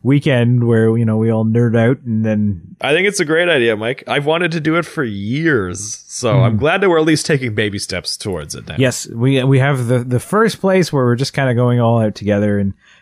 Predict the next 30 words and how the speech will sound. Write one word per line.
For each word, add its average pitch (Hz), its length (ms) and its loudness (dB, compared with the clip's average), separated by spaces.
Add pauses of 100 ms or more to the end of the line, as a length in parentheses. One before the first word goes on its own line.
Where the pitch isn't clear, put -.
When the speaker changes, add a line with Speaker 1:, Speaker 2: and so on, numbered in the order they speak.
Speaker 1:
having 127 300 0
the, 110 260 -2 (160)
the 110 140 -4
cottage 107 420 -2
weekend 101 320 -2
together, 95 440 -4
and 90 200 -8 (540)
we'll 110 180 2
all 151 140 4
hate 143 240 2
each 123 160 0
other 104 240 0
by 95 140 -4
the 98 60 -4
time 92 180 -2
the 110 80 0
weekend 107 300 -2
Speaker 2:
Yeah. 95 80 -4
Speaker 1:
is 98 40 -8
over, 95 220 -4
Speaker 2:
<laughs> - 20 -4
Yeah, 180 80 2
Speaker 1:
right? 101 60 0
Speaker 2:
that's 143 240 -4
usually 117 240 0
how 80 160 -8
it - 80 -14
goes, - 400 -14
yeah. - 160 -16 (360)
Speaker 1:
Exactly. 113 400 0